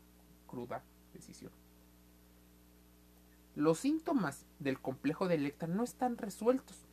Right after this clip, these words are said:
al igual que el de Edipo. Las niñas sucede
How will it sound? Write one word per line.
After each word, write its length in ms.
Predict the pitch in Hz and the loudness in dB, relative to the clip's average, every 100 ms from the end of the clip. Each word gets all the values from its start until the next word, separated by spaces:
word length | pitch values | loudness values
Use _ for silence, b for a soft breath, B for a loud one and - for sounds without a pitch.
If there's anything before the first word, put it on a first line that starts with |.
| - - - | -20 -20 -8
al 180 | 123 | -6
igual 420 | 120 120 127 131 - - - - | -6 4 4 4 -2 -14 -20 -4
que 140 | 120 | -2
el 100 | 117 | -2
de 100 | 117 | -6
Edipo. 320 | 127 240 - - - - - - - - - - - - - - - - - - - - | -6 -8 -10 -14 -18 -20 -20 -20 -20 -20 -20 -20 -20 -20 -20 -20 -20 -20 -20 -20 -20 -8
Las 220 | 170 196 247 | 0 0 2
niñas 460 | 233 139 131 - - - | 0 0 -2 -8 -20 -12
sucede 580 | - 185 190 180 196 | -8 0 2 2 0